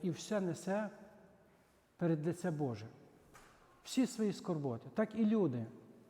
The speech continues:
Вони знали Спасителя. Вони знали, що Господь любить їх, ісціляє, наставляє, утішає. І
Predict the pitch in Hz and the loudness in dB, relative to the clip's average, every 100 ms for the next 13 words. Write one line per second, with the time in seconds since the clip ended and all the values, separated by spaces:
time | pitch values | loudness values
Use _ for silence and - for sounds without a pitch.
0 | - _ _ _ _ _ _ _ _ _ | -20 _ _ _ _ _ _ _ _ _
1 | - 160 202 202 165 220 208 160 - 165 | 2 6 8 6 4 4 6 4 0 -6
2 | - 175 - 117 117 - - - - 165 | -2 -2 -2 -6 -10 -14 -20 -20 -4 2
3 | 196 202 175 226 208 165 - - - - | 4 4 8 8 10 6 0 -10 -16 -18
4 | - - - - 175 175 - 226 208 - | -20 -20 -6 2 4 2 2 4 4 0
5 | - - - - - - - _ - 175 | -14 -16 -20 -20 -20 -20 -20 _ 2 6
6 | 254 180 165 120 120 - - - - - | 8 6 4 2 -4 -6 -16 -20 -20 -20
7 | _ _ _ _ _ _ _ _ _ _ | _ _ _ _ _ _ _ _ _ _
8 | 220 214 - 214 208 226 208 143 117 - | 6 6 4 4 8 8 8 6 2 -8
9 | - - - - - 185 196 - 202 190 | -14 -16 -18 -20 2 8 8 8 6 8
10 | 226 208 165 208 196 196 - 233 220 143 | 8 8 6 4 2 0 2 2 4 2
11 | 120 - - - - - - - - 175 | -2 -8 -16 -20 -20 -20 -20 -20 -2 8
12 | 175 156 | 8 8